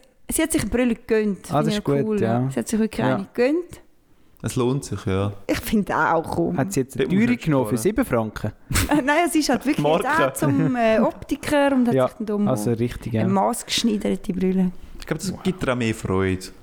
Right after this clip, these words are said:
Speaker 3: wenn du das machst, wenn du bewusst
Speaker 1: Ja,
Speaker 3: eine Brille
Speaker 1: und dann kannst du sie auch
Speaker 3: entscheidest.
Speaker 1: immer anschauen und, und musst nicht so blöd.
Speaker 3: Und
Speaker 1: Weil
Speaker 3: du weißt, dass es irgendwie von einem Fachhändler irgendwie empfohlen worden ist. Ja,
Speaker 1: Ja, dann hast du auch die richtige, äh,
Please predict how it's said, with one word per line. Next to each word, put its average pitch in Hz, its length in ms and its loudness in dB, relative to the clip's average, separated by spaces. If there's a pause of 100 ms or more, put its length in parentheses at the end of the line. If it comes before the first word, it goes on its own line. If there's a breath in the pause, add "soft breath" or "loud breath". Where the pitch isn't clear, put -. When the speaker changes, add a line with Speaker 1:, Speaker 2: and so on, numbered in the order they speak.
(200)
Speaker 3:
wenn 101 100 -4
du - 40 -12
das 104 180 -4
machst, 92 280 -2
wenn - 60 -4
du - 80 -4
bewusst 127 320 0
Speaker 1:
Ja, - 40 -2
Speaker 3:
eine 120 120 2
Brille 214 180 2
Speaker 1:
und 233 80 -2
dann 240 80 -2
kannst 262 160 0
du - 60 2
sie 302 40 2
auch 285 60 4
Speaker 3:
entscheidest. 285 340 4
Speaker 1:
immer - 20 -2
anschauen 240 720 4
und, 226 160 -2
und 220 300 2 (220)
musst 220 180 0
nicht 240 160 0
so 214 80 -2
blöd. 214 440 0 (200 loud breath)
Speaker 3:
Und 131 80 0
Speaker 1:
Weil 240 120 2
Speaker 3:
du 123 40 -4
weißt, 135 440 2
dass 131 100 0
es 127 100 -2
irgendwie 131 220 0
von 120 140 0
einem 107 120 2
Fachhändler 120 680 0
irgendwie 113 160 2
empfohlen 107 380 2
worden 104 320 2
ist. 95 140 -2
Ja, 123 280 -4 (160)
Speaker 1:
Ja, 185 180 2
dann 226 120 2
hast 220 160 0
du 214 40 2
auch 196 80 2
die 214 120 0
richtige, 196 400 -2 (260)
äh, 175 520 2